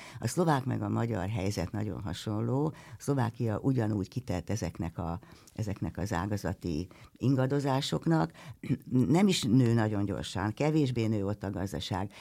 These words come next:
mint a másik kettőben, amit említettem, de ezért ott is megvan az egy-két százalékos növekedés,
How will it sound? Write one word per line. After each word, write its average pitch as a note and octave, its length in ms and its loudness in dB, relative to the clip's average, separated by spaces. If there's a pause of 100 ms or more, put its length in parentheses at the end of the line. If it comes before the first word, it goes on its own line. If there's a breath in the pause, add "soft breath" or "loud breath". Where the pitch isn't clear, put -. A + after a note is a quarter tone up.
(120)
mint A#2 300 2
a F#2+ 80 0 (100)
másik G#2+ 320 -2
kettőben, G2+ 500 -4
amit C#2+ 260 -6
említettem, C#3+ 680 0 (220 loud breath)
de - 100 0
ezért D3+ 160 2
ott D3 120 0
is B2 120 -4
megvan A2+ 260 0
az G#2+ 120 -2
egy-két G#2 360 -4
százalékos F#2 640 -6
növekedés, C#3 600 0